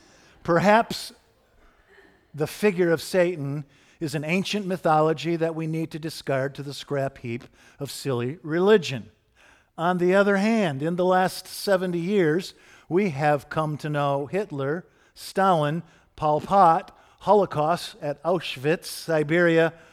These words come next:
Nagasaki, and the Ukraine, so it might be a bit ironic that those of us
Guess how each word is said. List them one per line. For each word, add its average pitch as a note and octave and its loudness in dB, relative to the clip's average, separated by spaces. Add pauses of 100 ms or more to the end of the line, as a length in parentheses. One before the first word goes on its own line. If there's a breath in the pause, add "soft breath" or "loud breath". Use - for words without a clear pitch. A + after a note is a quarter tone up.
(120)
Nagasaki, E3 0 (200 loud breath)
and E3 -2
the D#3 -4
Ukraine, E3 -2
so E3+ 0
it D3+ -4
might F3+ 0
be D#3+ 0
a C#3 0
bit C#3+ 0
ironic D3 0
that C3 -6
those D3+ -2
of C#3+ -6
us D3 -2